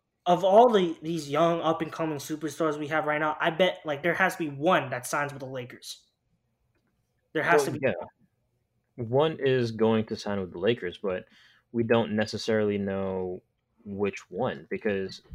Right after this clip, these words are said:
Speaker 2: there, it's, it's gonna be such a weird free agency because there's no money. There's, there's literally no money to go around. So what can you do at that point? 'Cause Gordon Hayward is a free agent, Paul Millsap, DeMar DeRozan,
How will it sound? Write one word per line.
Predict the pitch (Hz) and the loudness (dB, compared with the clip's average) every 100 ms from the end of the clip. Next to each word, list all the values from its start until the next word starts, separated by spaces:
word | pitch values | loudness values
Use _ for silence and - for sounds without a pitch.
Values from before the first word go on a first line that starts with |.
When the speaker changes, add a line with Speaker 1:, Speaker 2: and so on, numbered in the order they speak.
| - - - | -18 -20 -12
Speaker 2:
there, | 120 123 123 - - | 0 2 2 -2 -6
it's, | 131 - - 151 _ 151 | -4 -4 -6 -8 _ -6
it's | 127 | -2
gonna | 185 | -2
be | 214 151 | -2 -6
such | - - 139 135 - | -8 -2 0 0 -2
a | 120 | -2
weird | 110 110 117 110 | -2 0 -2 -2
free | - 117 | -4 -2
agency | 101 123 135 - 85 85 _ _ _ _ _ _ _ | 0 0 -2 -6 -10 -14 _ _ _ _ _ _ _
because | 127 123 | -4 -2
there's | 127 120 | -2 0
no | 147 | 0
money. | 123 98 190 - - _ _ _ _ _ _ _ _ _ _ _ | 0 0 -2 -4 -10 _ _ _ _ _ _ _ _ _ _ _
There's, | 135 131 120 135 127 _ | -4 -4 -6 -16 -20 _
there's | 151 131 | -2 -2
literally | 139 160 151 143 | 0 -2 0 0
no | 127 127 | 2 2
money | 123 120 127 | 2 0 0
to | 123 | 0
go | 120 107 | 2 2
around. | 92 147 - - | 2 -2 -6 -10
So | - 101 95 - _ _ _ _ _ _ _ _ - | -4 -2 -4 -8 _ _ _ _ _ _ _ _ -8
what | 123 127 | -6 -4
can | 127 117 | -2 -2
you | 95 | -2
do | 127 185 | -2 -2
at | |
that | 101 82 | -2 -6
point? | - 92 - | -8 -10 -2
'Cause | 110 104 95 | 0 0 -2
Gordon | - 113 113 113 | -4 0 0 2
Hayward | 117 113 110 110 - | 2 4 2 0 -2
is | 101 101 98 | -2 -2 -4
a | 98 | -6
free | - 110 | -2 0
agent, | 95 92 95 92 | 0 -2 -6 -8
Paul | 107 107 | -4 -2
Millsap, | 98 98 98 - 98 - | -2 -2 -4 -4 -6 -6
DeMar | 95 95 98 | -6 -4 -4
DeRozan, | 98 98 95 101 | -2 -2 -2 -4